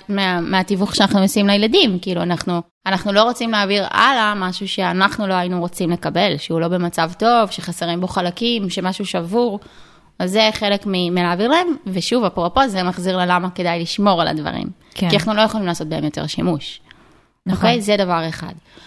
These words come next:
Speaker 1: האופציה השנייה זה שהדברים הם מצב טוב, אבל אנחנו לא צריכים אותם יותר, או שאנחנו לא משתמשים בהם. ואז אפשר לפרוס את זה לשני דברים.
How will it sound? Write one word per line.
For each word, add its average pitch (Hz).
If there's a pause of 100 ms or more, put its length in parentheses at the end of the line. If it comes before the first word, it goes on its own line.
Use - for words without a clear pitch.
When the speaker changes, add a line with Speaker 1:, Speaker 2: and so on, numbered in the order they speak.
(220)
Speaker 1:
האופציה 233
השנייה 311 (100)
זה 220
שהדברים 202
הם 240
מצב 196
טוב, 285 (140)
אבל 277 (340)
אנחנו 247
לא 202
צריכים 185
אותם 175
יותר, 170
או 175
שאנחנו 170
לא 165 (140)
משתמשים 170
בהם. - (640)
ואז 285
אפשר 240 (920)
לפרוס 196
את 190
זה 175
לשני 165
דברים. 151